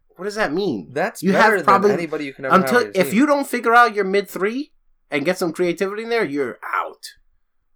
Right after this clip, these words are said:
Speaker 1: Out. Porto's your last gift. And if you get United, maybe you go through, but not really.
Speaker 2: I, I would love to see that.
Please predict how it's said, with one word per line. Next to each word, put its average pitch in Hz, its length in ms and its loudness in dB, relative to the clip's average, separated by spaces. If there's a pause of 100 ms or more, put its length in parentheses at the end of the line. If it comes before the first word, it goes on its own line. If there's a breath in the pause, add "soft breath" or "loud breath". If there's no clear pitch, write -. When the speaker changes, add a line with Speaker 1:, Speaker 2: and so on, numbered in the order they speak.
(140)
Speaker 1:
Out. 120 520 -2 (680)
Porto's 170 380 2
your 147 100 2
last 135 300 2
gift. 110 400 -6 (1400)
And 151 160 0
if 165 120 -2
you 156 80 -8
get 156 140 0
United, 160 360 -2
maybe 254 240 -4
you 277 80 -4
go 262 200 2
through, 262 320 -8 (200)
but - 140 -12
not 123 180 -2
really. 85 400 -16 (880)
Speaker 2:
I, 202 280 -6 (100)
I 165 120 0
would 170 140 0
love 113 280 -2
to 104 60 -20
see - 180 -14
that. 95 240 -16